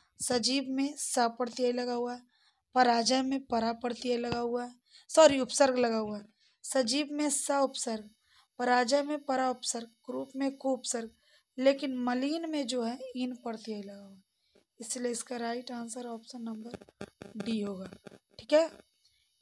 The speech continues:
इसका राइट आंसर क्या होगा? ऑप्शन नंबर डी होगा। चलो अब हम लोग अगले प्रश्न, प्रश्न संख्या सोलह की ओर बढ़ते हैं बच्चों। प्रत्यय संबंधी अशुद्धि को दृष्टिगत रखते हुए सही शब्द बताइए,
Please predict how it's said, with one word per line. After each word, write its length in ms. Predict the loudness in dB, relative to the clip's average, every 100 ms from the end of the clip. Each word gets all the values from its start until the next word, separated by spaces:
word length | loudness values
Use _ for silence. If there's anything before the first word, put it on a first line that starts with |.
| -8
इसका 200 | -4 -2
राइट 280 | -2 -2 -2
आंसर 280 | 0 0 2
क्या 180 | 2
होगा? 220 | 4 2 0
ऑप्शन 520 | 2 4 4 4 4
नंबर 420 | 4 6 6 6 0 _ _ _ _
डी 340 | 0 6 8 8
होगा। 420 | 6 2 -6 -14 _ _ _ _ _ _ _ _ _ _ _ _ _ _ _ _ _ _ _ _ _ _ _ _ -2
चलो 260 | 2 4
अब 100 | 4
हम 120 | 2
लोग 140 | 0 -2
अगले 260 | 0 0 -2
प्रश्न, 380 | -2 -4 -4 -16 _ _ _ _ _
प्रश्न 260 | -4 -4 -2
संख्या 360 | -4 -4 -4 -6
सोलह 380 | -4 -4 -4 -6
की 160 | -6
ओर 80 | -6
बढ़ते 300 | -4 -8 -8
हैं 80 | -8
बच्चों। 300 | -8 -8 -10 -12 _ _ _ _ _ _ _ _ _ _ _ _ _ _ _ _ _ _ _ _ _ _ _ _ _ _ _ _ -2
प्रत्यय 440 | 0 2 2 4
संबंधी 540 | 6 4 0 -6 -4 -2
अशुद्धि 440 | -2 -2 -6 -6
को 140 | -4 -4
दृष्टिगत 640 | -2 -4 -2 0 0 0
रखते 340 | -2 -6 -6 -4
हुए 160 | -2
सही 300 | -2 -2 -4 -4
शब्द 300 | -8 -6 -6
बताइए, 400 | -8 -8 -10